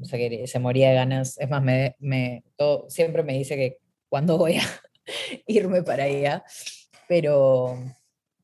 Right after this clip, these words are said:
aún no lo sé si ves esto, <laughs> aún no lo sé, espero que pronto te visite. Pero, bueno, me estaba poniendo a pensar en lo que estabas diciendo, ¿no? Y me ponía a pensar, claro, ¿no? De hecho,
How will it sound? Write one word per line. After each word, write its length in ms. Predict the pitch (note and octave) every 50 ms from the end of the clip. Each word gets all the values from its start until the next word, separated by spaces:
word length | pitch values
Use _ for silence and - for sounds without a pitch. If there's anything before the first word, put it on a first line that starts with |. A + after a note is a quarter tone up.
| _ _ _ - - -
aún 240 | C#3 C3+ C#3+ D3 D3
no 100 | D3+ D3+
lo 80 | C#3+
sé 220 | C3+ - D3+ D3 D3+
si 120 | - D#3+
ves 220 | C#3 C3+ C3 -
esto, 440 | D3 C#3 - - - D3+ E3 F#3 - _ -
<laughs> 420 | F#3+ - - - - - - -
aún 280 | E3+ D3 E3+ E3 E3 D3+
no 100 | D3+ D3
lo 140 | D3 C3+ B2+
sé, 340 | - C#3 C3 - - - - _
espero 320 | - C3 - - C3 C3
que 80 | C3 B2+
pronto 520 | B2+ C3 C3 C3+ B2+ A#2+ A#2 - - -
te 120 | - - G2
visite. 500 | A#2 B2 C3 - C3 B2+ - B2+ - - _ _ - - - - - - - - - - - - - _ _ _ _ _ _
Pero, 920 | - E3 D#3+ D#3 D3+ D3 D3 C#3+ C#3+ C#3 C#3 C3+ C3+ C3+ C3 C3 C3 B2+ B2+ - - _ _ _ _ -
bueno, 260 | F3 F3 F3 E3+ D#3 D3+
me 60 | D3+
estaba 260 | C#3+ - G3 F#3+ F#3
poniendo 260 | F#3 E3+ E3 E3+ F3
a 80 | D3+ -
pensar 260 | - D3+ D3+ - E3 E3+
en 60 | E3+
lo 80 | D#3+ C#3
que 60 | D3
estabas 240 | - - D3 D#3+ D#3+
diciendo, 480 | D#3 D#3 - D3 C#3+ C#3+ C#3+ D3 D3
¿no? 280 | C#3+ C#3+ C#3+ D#3 F3+ - _ _ _ - - - - - - - _ _ _ -
Y 80 | -
me 80 | D3+ D3+
ponía 220 | C#3+ D3+ D#3 E3
a 20 | E3+
pensar, 260 | E3+ D#3+ E3 E3+ E3
claro, 320 | F#3 A3 A3 G3 D#3+ C#3+
¿no? 180 | C#3+ C#3+ D3 E3
De 100 | F3+ F3
hecho, 640 | E3+ E3 - - F#3+ F3 F3+ E3 D3+ C3 - - -